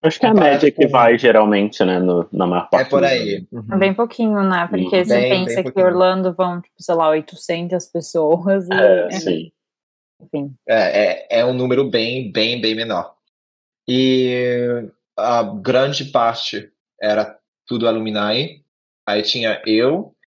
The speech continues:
Speaker 2: e acho que uns três, dois, três stand-by que eu consigo lembrar de cabeça, eu diria,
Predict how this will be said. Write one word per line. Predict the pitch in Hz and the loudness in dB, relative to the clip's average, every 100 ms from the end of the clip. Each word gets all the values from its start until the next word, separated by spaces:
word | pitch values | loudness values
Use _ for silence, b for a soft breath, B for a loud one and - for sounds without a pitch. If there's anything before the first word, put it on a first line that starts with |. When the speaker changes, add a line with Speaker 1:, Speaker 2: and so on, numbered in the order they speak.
| _ _ - | _ _ -4
Speaker 2:
e | - | 0
acho | - 339 - | 0 0 -4
que | 370 | -6
uns | 349 330 - - - | -4 -4 -4 -6 -6
três, | 147 160 190 214 208 - - - B B B _ | -2 0 0 -4 -8 -14 -14 -14 B B B _
dois, | - 147 165 165 | -6 -2 -2 -2
três | 160 160 165 160 - | -2 2 0 -2 -8
stand-by | - 139 139 139 113 - | -6 -4 -2 -2 -2 -4
que | |
eu | 131 | -10
consigo | 131 143 135 | -8 -6 -4
lembrar | 131 127 127 | 0 0 -2
de | 131 | -4
cabeça, | 120 113 127 - | -4 -2 -4 -4
eu | 127 | -6
diria, | 123 120 113 113 113 | -4 -2 2 2 0